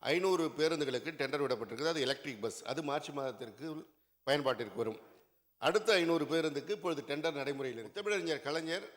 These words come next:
தலைவர் கலைஞர் அவர்கள் முதலமைச்சராக இருந்த காலகட்டத்தில் ஐந்து ஆண்டுகளில் வாங்கிய பேருந்துகள் பதினைந்தாயிரம் பேருந்துகள்.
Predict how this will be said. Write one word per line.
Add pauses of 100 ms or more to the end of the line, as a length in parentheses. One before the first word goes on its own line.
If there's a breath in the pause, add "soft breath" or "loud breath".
தலைவர்
கலைஞர்
அவர்கள்
முதலமைச்சராக
இருந்த
காலகட்டத்தில்
ஐந்து
ஆண்டுகளில்
வாங்கிய
பேருந்துகள் (360 loud breath)
பதினைந்தாயிரம்
பேருந்துகள்.